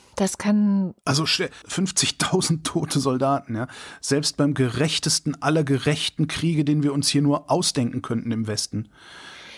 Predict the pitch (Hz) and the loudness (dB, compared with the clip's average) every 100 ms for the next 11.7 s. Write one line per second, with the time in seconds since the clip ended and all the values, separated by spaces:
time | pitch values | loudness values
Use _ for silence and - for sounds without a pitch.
0 | - 208 208 262 302 262 240 262 131 123 | -6 -2 -2 -2 -2 0 2 2 2 2
1 | - 151 131 113 - 113 101 - - - | 2 2 2 0 -2 -4 -4 -12 -8 0
2 | 208 220 254 - - - 196 214 - 233 | 2 2 0 -4 -12 -12 -2 -2 0 -2
3 | 226 - - - - 285 220 214 247 240 | -2 -4 -6 -6 -4 0 2 4 2 -2
4 | - 214 - - 196 208 208 202 180 170 | 0 0 0 2 2 2 0 -2 -2 0
5 | 170 - 170 151 156 156 - - - 160 | -2 -2 -6 -6 -4 -6 -8 -10 -8 -8
6 | 156 - - - 123 110 190 - 269 320 | -8 -12 -14 -8 -6 0 0 2 0 0
7 | 320 277 - 254 233 226 - 226 220 202 | 0 0 0 0 2 2 0 -4 0 2
8 | 202 - - - - - 196 190 190 190 | 2 0 -2 -2 -6 -2 0 2 2 0
9 | - 208 190 - - 185 233 - 320 - | 0 0 -2 -4 -4 -2 -2 -2 -8 -8
10 | - 262 240 302 - - 202 196 - 196 | -2 2 4 2 -2 0 0 0 -4 -2
11 | - 254 - 233 247 247 240 | 0 0 2 2 4 2 0